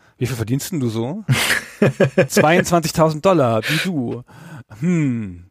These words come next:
wie viel Umsatz haben unsere Spiele zusammen gemacht?“ „Sechzig Millionen.“ „Lass mal mit dem Chef reden. <laughs> Hier stimmt irgendwas nicht.“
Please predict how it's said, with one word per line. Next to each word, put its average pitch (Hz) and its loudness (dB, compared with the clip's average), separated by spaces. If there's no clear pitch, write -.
wie 131 -8
viel - -2
Umsatz 202 2
haben 180 0
unsere 185 -2
Spiele 180 -4
zusammen 160 0
gemacht?“ 180 0
„Sechzig - -6
Millionen.“ 127 -4
„Lass 180 0
mal 220 4
mit 202 2
dem 175 4
Chef 175 0
reden. 95 4
<laughs> - -20
Hier 185 0
stimmt 185 0
irgendwas 127 -4
nicht.“ 104 -12